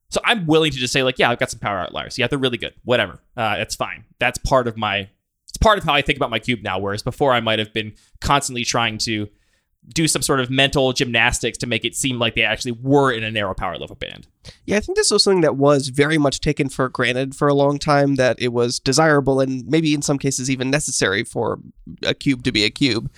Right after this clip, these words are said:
Speaker 2: But I think that once we, and really th-, I, I think that a lot of other people in the community also took a critical look at this and thought about not just, you know, i-, is this a rule, but why do we want this? Like, what goals is this serving? And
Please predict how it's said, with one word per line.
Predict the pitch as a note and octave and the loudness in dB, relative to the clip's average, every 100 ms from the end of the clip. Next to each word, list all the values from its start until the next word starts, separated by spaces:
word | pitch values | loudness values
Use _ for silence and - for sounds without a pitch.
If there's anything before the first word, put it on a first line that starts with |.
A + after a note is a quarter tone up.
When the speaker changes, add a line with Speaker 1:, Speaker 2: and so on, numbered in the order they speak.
| - - | -18 -4
Speaker 2:
But | - | 2
I | D#3+ | 2
think | F3 G3+ | 2 0
that | D#3 | 0
once | C#3 C3+ C#3+ D3 - | 2 4 4 2 0
we, | C#3 D3 C#3+ C#3+ C3 | 2 2 4 4 4
and | D3+ D3+ | 2 0
really | C4 B3 C#3 | 2 2 2
th-, | B2+ C3+ - | -2 -4 -2
I, | C3 | -4
I | |
think | - D3+ C#3+ | -2 -4 -2
that | B2 | -2
a | G2 | 0
lot | A2 A#2 | 0 0
of | |
other | A2+ | -2
people | C#3 - | -4 -4
in | A2 | -4
the | - | -4
community | C#3 B2+ A#2 G#2+ C3+ _ _ - | -2 0 0 -2 -4 _ _ 2
also | D#3+ F3+ D#3 | 4 6 4
took | C#3 C#3+ | 4 2
a | |
critical | C3 C#3+ C3 C3 | 2 2 2 2
look | A#2+ - | 0 -2
at | - | -2
this | A#2+ A#2+ - B2+ | 0 2 0 0
and | C3 | 0
thought | B2+ B2 | 0 2
about | A#2+ A2+ - _ _ - | 2 0 -4 _ _ -2
not | C#3 D#3 D3+ | 2 4 4
just, | D#3 C3 - - _ - | 2 0 -2 -8 _ -2
you | C#3 | 0
know, | G#2+ C3+ - | 2 0 -2
i-, | E3 E3 | -2 2
is | E3+ | 2
this | C#3+ C3+ | 2 2
a | B2+ | 2
rule, | B2 D#3+ C#3+ C3 | 4 4 4 4
but | B2 A#2+ | 2 0
why | B2+ B2 B2 | 0 2 2
do | B2 | 0
we | A#2+ A#2+ | -2 -2
want | A#2 - | -2 -2
this? | G2+ C#3 | -4 -2
Like, | |
what | B2+ B2 | -2 -2
goals | B2 G#2+ B2+ | 0 -2 -4
is | - | -6
this | F#2+ - | -6 0
serving? | F#3 C#3 A#2+ C3+ - _ _ C#3+ | 2 4 2 -2 -8 _ _ 2
And | D3+ D#3 D3 | 4 4 0